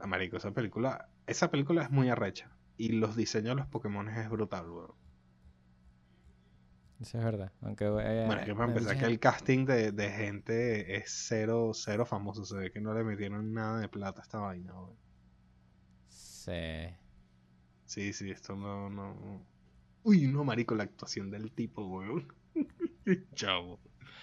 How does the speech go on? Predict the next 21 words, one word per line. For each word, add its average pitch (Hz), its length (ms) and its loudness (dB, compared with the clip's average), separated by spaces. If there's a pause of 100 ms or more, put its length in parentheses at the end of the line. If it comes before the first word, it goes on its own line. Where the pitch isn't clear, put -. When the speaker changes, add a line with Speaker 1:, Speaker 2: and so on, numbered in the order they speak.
(1400)
Speaker 1:
Verga, 101 560 -2
marico, 92 340 -6
qué 95 160 -4
terrible. 98 520 -4 (120)
Speaker 2:
Me 120 100 -2
hiciste 117 180 -2
acordar 107 600 0
por 123 180 -2
eso 113 600 -4 (160)
a 104 100 -6
esa 110 220 -4
peli, 113 240 0
porque 101 200 -6
estábamos 101 320 -4
hablando 101 320 -4
del, 101 300 -6 (960)
de 107 60 -8
la 107 120 0
vaina 117 260 -2
y 113 40 -4
tal. 117 200 -10